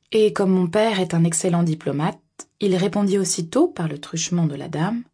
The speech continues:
C'était mon souhait le plus cher. » Il ne mesura pas d'emblée les conséquences de sa politesse,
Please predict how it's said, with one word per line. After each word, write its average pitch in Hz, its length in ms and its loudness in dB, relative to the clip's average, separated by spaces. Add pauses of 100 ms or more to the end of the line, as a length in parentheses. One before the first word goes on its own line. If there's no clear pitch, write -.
(1160)
C'était 208 240 -2
mon 196 160 2
souhait 214 260 0
le 180 100 2
plus 165 140 -4
cher. » 156 540 -6 (3250)
Il 233 160 2
ne 254 80 4
mesura 269 380 4
pas 269 160 4
d'emblée 214 420 2
les 180 160 2
conséquences 190 540 -4
de 185 60 0
sa 175 180 -2
politesse, 165 800 -4